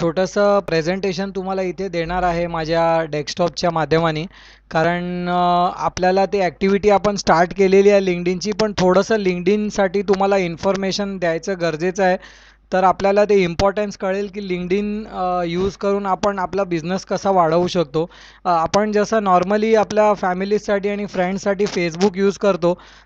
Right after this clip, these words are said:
तशाच प्रमाणे हा LinkedIn पण आहे, पण this is exclusively for business persons, entrepreneurs आणि ज्यांना स्वतःचा बिझनेस, अ, लोकांपर्यंत पोचवायचा आहे, असाच एक नेटवर्किंग प्लॅटफॉर्म आहे LinkedIn.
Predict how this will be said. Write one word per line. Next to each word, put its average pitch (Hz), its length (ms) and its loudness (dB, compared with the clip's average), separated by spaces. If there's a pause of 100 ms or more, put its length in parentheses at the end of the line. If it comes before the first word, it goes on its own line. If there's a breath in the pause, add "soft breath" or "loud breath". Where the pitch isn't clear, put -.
(140)
तशाच 208 280 2
प्रमाणे 208 500 2
हा 185 240 -2
LinkedIn 196 440 -4
पण 214 160 0
आहे, 202 200 2
पण 202 260 -2
this 185 260 -4
is 214 120 -2
exclusively 208 800 -4 (120)
for 202 160 4
business 180 360 -4 (120)
persons, 196 400 -4
entrepreneurs 190 680 0 (500 loud breath)
आणि 196 540 0
ज्यांना 175 320 2
स्वतःचा 202 420 0
बिझनेस, 190 580 -2
अ, 196 460 -2
लोकांपर्यंत 190 680 -2
पोचवायचा 196 580 -2
आहे, 147 120 -2 (420 loud breath)
असाच 202 380 0
एक 214 140 2
नेटवर्किंग 196 600 0
प्लॅटफॉर्म 202 500 2
आहे 202 260 2
LinkedIn. 185 440 0